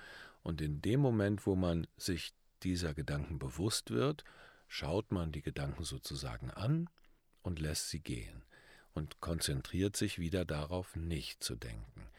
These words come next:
Und wenn, und da helfen oft solche Fragen wie,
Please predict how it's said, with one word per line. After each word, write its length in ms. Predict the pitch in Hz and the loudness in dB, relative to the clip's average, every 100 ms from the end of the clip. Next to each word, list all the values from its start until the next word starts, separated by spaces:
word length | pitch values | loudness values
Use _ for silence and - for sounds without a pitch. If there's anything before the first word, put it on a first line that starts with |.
| - - - - | -18 -18 -10 -4
Und 220 | 76 76 | -2 2
wenn, 420 | 90 101 101 - _ _ - - | 2 4 2 0 _ _ -14 -8
und 220 | 80 73 | -4 -2
da 100 | 71 | 0
helfen 640 | - 78 98 104 - 101 | 0 2 4 4 4 4
oft 320 | 98 101 - | 4 0 4
solche 280 | 90 82 87 | 4 6 2
Fragen 500 | - 76 90 104 80 | 2 0 2 2 4
wie, 220 | 92 101 | 4 4